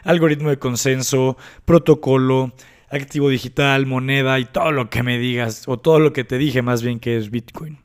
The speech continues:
Pero cada persona lo hará al precio que se merece. Bitcoin ya es un tema relativamente trendy desde hace unos años, es la realidad.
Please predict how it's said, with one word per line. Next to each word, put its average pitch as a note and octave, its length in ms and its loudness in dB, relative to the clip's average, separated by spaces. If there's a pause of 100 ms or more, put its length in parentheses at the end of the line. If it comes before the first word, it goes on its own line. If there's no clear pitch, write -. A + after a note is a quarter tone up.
(1400)
Pero D#3 200 2
cada C#3+ 280 2
persona C3 580 -2 (260)
lo B2 140 2
hará A#2+ 280 0
al B2 140 -4
precio A#2+ 440 -4
que - 100 -10
se B2 140 -6
merece. D3+ 460 -14 (300)
Bitcoin A3+ 360 2
ya G#3 100 4
es G3 100 0
un G3 120 -4
tema F3+ 320 2
relativamente C3+ 580 -2
trendy B2 520 -4
desde A#2 220 -4
hace A#2 100 -8
unos A#2+ 200 -8
años, B2 300 -6
es A#2+ 80 -4
la B2+ 100 0
realidad. A#2 460 -10